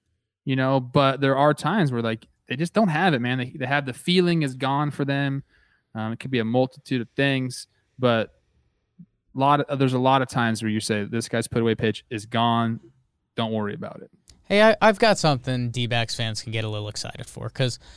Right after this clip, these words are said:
Speaker 2: a lot of this names in the lineup, you kinda know what you're gonna get. Escobar, Peralta, M-, Marte, Calhoun, Ahmed, like, they, they each kinda do their thing. The pitchers, I think we're gonna have some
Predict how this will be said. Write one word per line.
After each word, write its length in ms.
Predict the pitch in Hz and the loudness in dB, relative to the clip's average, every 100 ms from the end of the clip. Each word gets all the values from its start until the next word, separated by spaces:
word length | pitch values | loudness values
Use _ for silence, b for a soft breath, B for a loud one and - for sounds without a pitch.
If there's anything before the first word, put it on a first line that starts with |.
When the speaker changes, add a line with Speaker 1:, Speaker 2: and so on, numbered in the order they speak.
| b b | b b
Speaker 2:
a 60 | 202 | 4
lot 180 | 254 254 | 6 6
of 60 | |
this 200 | 208 170 | 4 2
names 440 | 156 156 170 175 170 | 2 4 4 4 2
in 100 | 180 | 2
the 60 | |
lineup, 340 | 175 180 185 180 | 4 4 4 2
you 100 | 120 | -2
kinda 400 | - - 143 165 | -4 0 2 2
know 180 | 156 165 | 2 4
what 200 | 165 165 | 4 2
you're 100 | 180 | 0
gonna 180 | 180 185 | 2 2
get. 340 | 180 196 - - | 4 4 2 -2
Escobar, 480 | 135 147 143 147 143 | -2 -2 -2 2 2
Peralta, 560 | - 127 135 143 - 139 135 | 0 0 2 2 0 0 0
M-, 180 | 127 120 _ _ | 0 -6 _ _
Marte, 580 | 117 139 139 - 131 127 | -2 0 0 0 0 0
Calhoun, 640 | - 123 120 127 131 131 | 0 0 0 -2 -2 -2
Ahmed, 540 | 120 131 131 127 120 - - | -2 0 2 0 0 -6 -14
like, 200 | 113 107 | -12 -10
they, 300 | - 120 123 117 _ - | -4 -2 -2 -6 _ -6
they 100 | 120 | -6
each 260 | 123 120 - | -4 -6 -4
kinda 240 | 127 117 | -4 -2
do 160 | 117 117 | -4 -4
their 160 | 113 | -4
thing. 320 | 110 120 120 - B B B B | -4 -4 -4 -6 B B B B
The 100 | 165 | -2
pitchers, 720 | - 214 220 277 262 - - _ - _ _ _ - | 2 2 4 0 0 -4 -14 _ -20 _ _ _ -2
I 80 | 165 | 0
think 160 | 202 | 2
we're 80 | 202 | 2
gonna 180 | 190 202 | 4 6
have 220 | 190 185 | 6 6
some 380 | - 180 170 | 4 2 2